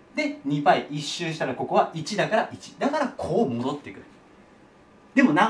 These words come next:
れは同じです。ちょっとずれてる感じ。これがね。これがサインシータ。そしてコサインシータのグラフ。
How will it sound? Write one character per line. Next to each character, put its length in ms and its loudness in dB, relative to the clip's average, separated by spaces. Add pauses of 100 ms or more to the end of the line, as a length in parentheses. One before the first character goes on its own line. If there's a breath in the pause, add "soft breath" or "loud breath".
れ 80 8
は 160 2
同 200 2
じ 100 -4
で 100 -4
す。 60 -18 (440)
ち 160 -2
ょ 40 6
っ 40 4
と 80 2
ず 200 2
れ 80 6
て 80 2
る 80 -4
感 180 -12
じ。 100 -20 (120)
こ 120 -4
れ 60 -8
が 80 -10
ね。 120 -6 (1900)
こ 140 -8
れ 120 -2
が 300 6
サ 240 -6
イ 100 0
ン 80 0
シ 220 -6
ー 80 -4
タ。 160 -10
そ 180 -8
し 80 -12
て 140 -6
コ 240 -8
サ 240 -2
イ 80 2
ン 80 2
シ 220 -4
ー 80 -8
タ 80 0
の 120 0
グ 80 -4
ラ 100 -2
フ。 100 -18